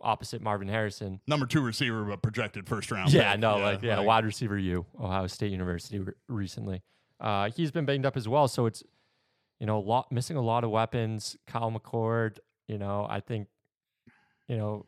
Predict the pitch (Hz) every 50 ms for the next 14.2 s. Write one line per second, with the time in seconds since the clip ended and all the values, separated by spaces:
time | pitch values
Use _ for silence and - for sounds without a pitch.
0 | _ - - 123 113 117 117 113 110 101 107 117 117 - - 135 117 107 98 -
1 | - 127 120 117 113 104 117 113 110 - - - 117 113 117 113 113 117 113 104
2 | 98 - - - 120 110 107 104 - - 135 120 110 110 107 113 107 104 104 107
3 | 110 110 104 107 110 - _ _ _ _ _ _ _ - 110 110 104 101 98 98
4 | 98 98 98 101 104 - - - - - - - - _ _ - 117 113 104 -
5 | 127 117 - 107 104 98 92 - - - _ _ - 113 107 - _ _ _ _
6 | _ - 123 113 123 131 127 - 135 131 135 135 135 135 135 120 131 135 135 135
7 | 127 139 139 143 139 135 135 139 139 139 139 139 131 _ _ _ _ _ _ _
8 | - 123 113 110 110 107 104 107 107 104 107 107 107 98 - - 110 107 104 104
9 | 104 101 104 104 104 - - _ _ _ _ _ _ - 127 113 - - 120 113
10 | 110 107 107 110 - - - _ 107 123 113 117 110 123 120 123 117 - 131 120
11 | 117 113 113 110 - - 139 117 - 110 101 - - 117 107 - 110 107 98 98
12 | 95 - - 104 98 95 95 - _ _ _ _ _ _ _ _ _ _ _ _
13 | _ _ _ _ - - - 113 107 104 104 104 104 104 101 95 95 - 135 135
14 | 127 127 -